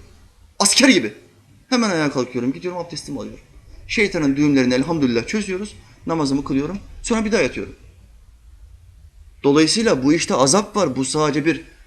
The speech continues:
sevap meselesi değil Müslüman kardeşlerim. Namazlara sevap olarak baktığınız zaman böyle hafife alma ortaya, ortaya çıkar. Akaid kitaplarımızda ne geçiyor? Namazı hafife almak küfürdür.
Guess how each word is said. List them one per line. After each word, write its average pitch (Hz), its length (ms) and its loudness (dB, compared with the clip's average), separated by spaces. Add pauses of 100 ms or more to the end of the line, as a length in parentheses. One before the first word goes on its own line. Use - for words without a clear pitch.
(500)
sevap - 340 4
meselesi 151 380 0
değil 208 140 2
Müslüman 143 320 0
kardeşlerim. 117 460 0 (880)
Namazlara 147 720 4 (120)
sevap 151 320 2
olarak 143 280 2
baktığınız 170 380 0
zaman 220 260 0 (200)
böyle 160 280 6
hafife 151 340 -2
alma 170 240 4
ortaya, 131 320 4 (300)
ortaya 127 280 2
çıkar. - 240 -8 (360)
Akaid 160 320 4
kitaplarımızda 165 480 0
ne 196 80 2
geçiyor? 175 360 0 (600)
Namazı 127 460 2
hafife 123 360 -6
almak 131 300 -2
küfürdür. - 360 -14